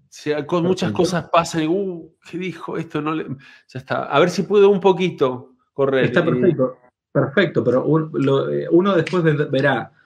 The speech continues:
Speaker 2: en conciencia, ¿no? Cada uno, con la caridad y con la prudencia, en qué momento, eh, ir dando,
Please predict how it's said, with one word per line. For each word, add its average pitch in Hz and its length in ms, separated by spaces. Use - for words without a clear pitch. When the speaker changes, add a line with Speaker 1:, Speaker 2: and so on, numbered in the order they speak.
Speaker 2:
en 117 140
conciencia, 127 960
¿no? 190 400
Cada 120 240
uno, 120 460
con 123 160
la 113 100
caridad 123 480
y 156 140
con 156 160
la 123 100
prudencia, 113 800
en 147 200
qué 202 140
momento, 165 760
eh, 104 440
ir 139 260
dando, 135 640